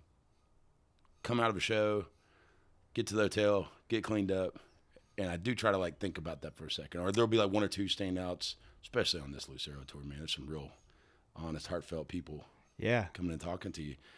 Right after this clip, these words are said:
Speaker 1: Uh, that's meaningful, man. Like, what is more meaningful in what we do than that?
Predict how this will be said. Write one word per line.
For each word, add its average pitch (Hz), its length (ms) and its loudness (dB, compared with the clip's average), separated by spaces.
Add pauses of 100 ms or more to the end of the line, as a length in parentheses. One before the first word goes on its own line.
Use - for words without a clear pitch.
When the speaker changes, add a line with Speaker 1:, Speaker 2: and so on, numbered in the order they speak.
(280)
Speaker 1:
Uh, 78 160 -8
that's 92 240 -2
meaningful, 87 400 0
man. 58 240 -12 (360)
Like, 90 220 -6 (560)
what 107 220 0
is 104 160 2
more 98 320 0
meaningful 82 640 -4
in 80 200 -4
what 80 160 -6
we 78 140 -6
do 80 260 -8
than 73 340 -12
that? 69 420 -12